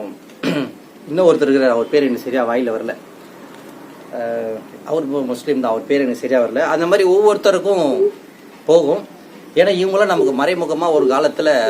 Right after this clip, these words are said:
ரொம்ப ஹெல்ப் பண்ணவங்க. அதே மாதிரி பட்டுக்கோட்டையில தம்பி மாதவன், அபி,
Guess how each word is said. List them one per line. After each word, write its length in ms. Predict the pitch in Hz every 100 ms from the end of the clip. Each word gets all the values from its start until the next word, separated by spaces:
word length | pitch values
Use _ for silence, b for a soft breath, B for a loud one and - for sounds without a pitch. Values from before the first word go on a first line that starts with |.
| 127
ரொம்ப 160 | 135 143
ஹெல்ப் 180 | 127 123
பண்ணவங்க. 360 | 131 117 101 101 - - - 381 381 - - - 403 381 - -
அதே 140 | - 147
மாதிரி 140 | 147 143 143
பட்டுக்கோட்டையில 500 | - 147 139 135 131
தம்பி 300 | - 123 135 131 117
மாதவன், 400 | 127 135 123 120 113
அபி, 200 | 120